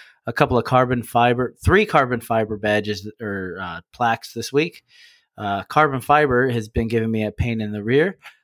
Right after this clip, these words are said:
I've ordered carbon fiber four times. I don't know if you see my Instagram, but I've ordered it four times.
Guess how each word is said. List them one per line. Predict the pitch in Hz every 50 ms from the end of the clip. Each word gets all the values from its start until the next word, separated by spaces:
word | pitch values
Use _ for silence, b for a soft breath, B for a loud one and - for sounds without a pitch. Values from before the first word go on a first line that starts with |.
| B _
I've | - 131 123
ordered | 135 160 180 196 190 175 160 -
carbon | - 165 165 156 147 139
fiber | 139 - 143 143 131 123 120
four | - - - 147 151 151
times. | 151 - 131 120 113 101 92 87 90 -
I | - 113
don't | 120 131
know | 131
if | 110
you | 120 117
see | - 127
my | 120 110
Instagram, | 104 110 113 110 - - 101 92 90 87
but | 85 98
I've | 104 110
ordered | 131 131 123 117 110
it | 104 -
four | - - - 135 135 139 143
times. | - 135 117 113 120 127 131 -